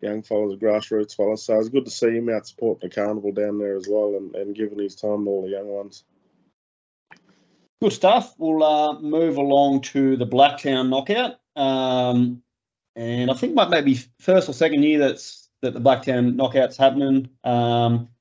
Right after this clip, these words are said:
Speaker 2: six sides in the men's, R A B, Lapa, Yowies, Waterloo, Blacktown, and a Mount Druitt side.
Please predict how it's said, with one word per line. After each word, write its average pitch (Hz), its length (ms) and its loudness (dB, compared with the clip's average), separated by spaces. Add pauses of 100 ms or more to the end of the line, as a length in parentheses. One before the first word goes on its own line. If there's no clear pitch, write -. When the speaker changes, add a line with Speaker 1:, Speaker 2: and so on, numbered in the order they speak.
(500)
Speaker 2:
six - 420 -2
sides 170 440 6
in 143 80 2
the 139 60 4
men's, 151 520 0
R 135 360 6
A 123 40 2
B, 127 260 0
Lapa, 123 580 2
Yowies, 120 640 2
Waterloo, 123 760 4 (160)
Blacktown, 120 840 0
and 117 280 -4
a 104 40 -8
Mount 120 300 -2
Druitt 151 340 2
side. 233 360 4